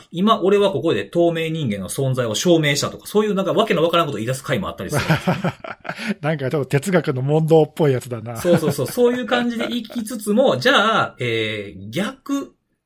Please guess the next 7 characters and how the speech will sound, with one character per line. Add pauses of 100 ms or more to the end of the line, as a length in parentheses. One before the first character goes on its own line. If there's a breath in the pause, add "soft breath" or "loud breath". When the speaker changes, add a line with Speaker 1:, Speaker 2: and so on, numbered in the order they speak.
Speaker 1:
逆
非
不
透
明
人
間